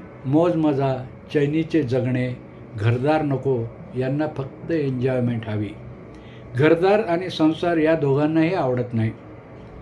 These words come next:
आणि माझे याचमुळे यांच्याशी जुळणे शक्य नाही." "मावशी,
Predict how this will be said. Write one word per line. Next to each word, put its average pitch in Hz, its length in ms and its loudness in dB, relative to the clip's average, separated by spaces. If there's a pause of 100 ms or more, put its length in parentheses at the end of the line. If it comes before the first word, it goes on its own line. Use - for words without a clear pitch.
आणि 143 240 4
माझे 131 540 4 (520)
याचमुळे 143 680 0 (220)
यांच्याशी 135 500 -2
जुळणे 120 400 -2
शक्य - 380 -8
नाही." - 220 -12 (1300)
"मावशी, 135 440 4